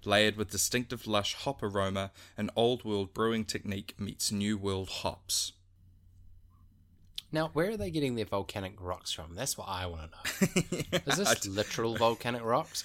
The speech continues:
Speaker 2: or is
Speaker 1: I
Speaker 2: it just the, like, we're craft beer, we're allowed to
Speaker 1: <laughs> We c-, there's,
Speaker 2: I don't wanna say
Speaker 1: uh,
Speaker 2: lie, but
Speaker 1: <laughs>
Speaker 2: extend the truth for the sake of
Speaker 1: Cre-,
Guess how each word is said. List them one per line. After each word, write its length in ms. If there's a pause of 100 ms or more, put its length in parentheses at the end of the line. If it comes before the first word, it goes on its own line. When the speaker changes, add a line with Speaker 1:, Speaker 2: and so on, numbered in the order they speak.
Speaker 2:
or 180
is 80
Speaker 1:
I 120
Speaker 2:
it 40
just 200
the, 80
like, 240 (340)
we're 140
craft 640
beer, 320 (140)
we're 180
allowed 380
to 320 (140)
Speaker 1:
<laughs> 420
We 180
c-, 100 (500)
there's, 160
Speaker 2:
I 20
don't 100
wanna 80
say 140 (200)
Speaker 1:
uh, 40
Speaker 2:
lie, 480
but 180
Speaker 1:
<laughs> 0
Speaker 2:
extend 600
the 160
truth 400
for 140
the 100
sake 380
of 100
Speaker 1:
Cre-, 200